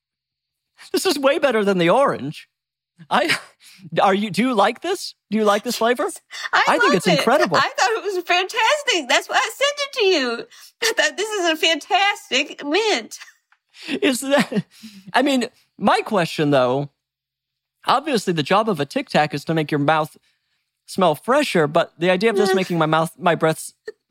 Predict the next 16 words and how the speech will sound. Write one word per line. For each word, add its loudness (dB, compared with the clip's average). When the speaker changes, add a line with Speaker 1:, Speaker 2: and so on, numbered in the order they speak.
Speaker 1:
more 2
sour, 0
I 2
don't 0
know 2
that -2
that's 0
quite 0
what 2
you 0
want. 2
<laughs> 0
I -2
mean, 0
I'm 0
not 2